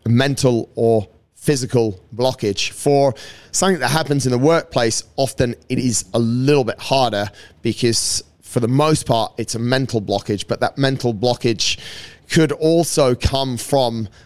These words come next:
a physical blockage due to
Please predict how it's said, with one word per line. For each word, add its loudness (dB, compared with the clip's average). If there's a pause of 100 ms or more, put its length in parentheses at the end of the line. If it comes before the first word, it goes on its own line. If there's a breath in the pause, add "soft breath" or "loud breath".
(220 soft breath)
a -10
physical 0
blockage -2 (240)
due 2
to 0